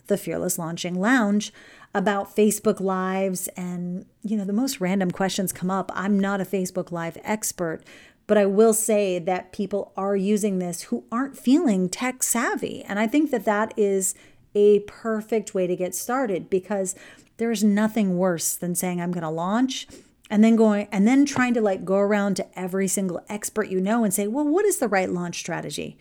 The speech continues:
Well, the right launch strategy is the one that you are committing to creating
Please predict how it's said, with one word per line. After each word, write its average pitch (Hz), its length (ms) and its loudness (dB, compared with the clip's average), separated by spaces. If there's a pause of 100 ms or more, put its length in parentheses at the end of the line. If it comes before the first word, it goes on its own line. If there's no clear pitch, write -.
(460)
Well, 185 140 0
the 190 100 0
right 226 200 -2
launch 233 240 0
strategy 190 440 -6
is 185 80 -6
the 185 100 -6
one 185 220 0
that 196 140 -4
you 196 260 0
are 185 360 -4 (100)
committing 185 560 0
to 175 480 -2 (760)
creating 190 680 0